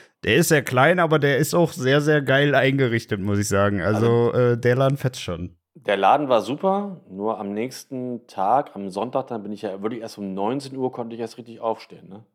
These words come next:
Speaker 1: <laughs>
Speaker 2: Äh, also es war echt ein, der ganze Sonntag war am Arsch. Vielen Dank, Patrick. Dass
Speaker 1: Ja,
Speaker 2: du diese
Speaker 1: muss auch mal
Speaker 2: kurzen
Speaker 1: sein.
Speaker 2: Shots da noch am Ende da bestellt hast, diese
Speaker 1: Ja, es
Speaker 2: Ja.
Speaker 1: muss aber sein. Also wenn wir, wenn wir schon mal da sind, dann, dann müssen wir das auch mitnehmen, ey.
Speaker 2: Ja,
Speaker 1: Da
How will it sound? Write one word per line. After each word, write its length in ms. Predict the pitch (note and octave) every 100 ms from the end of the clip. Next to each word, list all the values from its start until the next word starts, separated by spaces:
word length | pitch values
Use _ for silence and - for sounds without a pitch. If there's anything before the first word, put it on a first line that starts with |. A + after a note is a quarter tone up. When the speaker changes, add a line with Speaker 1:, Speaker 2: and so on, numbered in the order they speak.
| -
Speaker 1:
<laughs> 540 | C#3+ - A#3+ - - G#3+ E4+ A3 - C#4+ - A#3 C4+
Speaker 2:
Äh, 240 | F3+ F3+ E3+ - - - - -
also 160 | - F#2+
es 100 | -
war 220 | G#2+ G#2+
echt 300 | A#2 A#2 -
ein, 260 | A2 G#2+ G2+
der 120 | G2+
ganze 200 | A2+ D3
Sonntag 360 | A2 B2+ C#3 A2+
war 80 | A#2+
am 80 | A#2
Arsch. 420 | G2 F2+ E2 -
Vielen 220 | - G#2
Dank, 180 | G2+ G2+
Patrick. 320 | - F#2+ - - - _ _ _ _ -
Dass 120 | F#2+
Speaker 1:
Ja, 100 | A2+
Speaker 2:
du 40 | C3+
diese 80 | B2
Speaker 1:
muss 140 | C#3+
auch 60 | -
mal 40 | C3+
Speaker 2:
kurzen 120 | A2 F#2
Speaker 1:
sein. 460 | - C#3+ C#3 C3 B2+ - _ _
Speaker 2:
Shots 280 | - D3+ -
da 80 | F#2+
noch 120 | F2+
am 100 | F#2
Ende 140 | F#2+
da 100 | F#2
bestellt 440 | F#2 F2+ F#2+ F2+ -
hast, 200 | E2+ -
diese 400 | F2+ F#2 F2+ F2 -
Speaker 1:
Ja, 360 | A#2 B2 E3+ F#3
es 120 | E3
Speaker 2:
Ja. 40 |
Speaker 1:
muss 160 | D#3+ F#3+
aber 180 | A2 G#2
sein. 240 | G#2 A2
Also 200 | A2 B2+ B2+
wenn 160 | E3
wir, 160 | G#3 F3+
wenn 160 | D#3+ G3+
wir 80 | G#3+
schon 140 | F3
mal 120 | E3
da 240 | C3 C3+ D#3
sind, 240 | D#3+ D3
dann, 240 | C#3 C#3 C3
dann 140 | B2+
müssen 240 | B2+ C3 C3+
wir 60 |
das 180 | A#2 A#2
auch 140 | A2 -
mitnehmen, 400 | G2 F#2+ F#2+ F2+
ey. 160 | F#2
Speaker 2:
Ja, 180 | F#2+
Speaker 1:
Da 20 | G#2+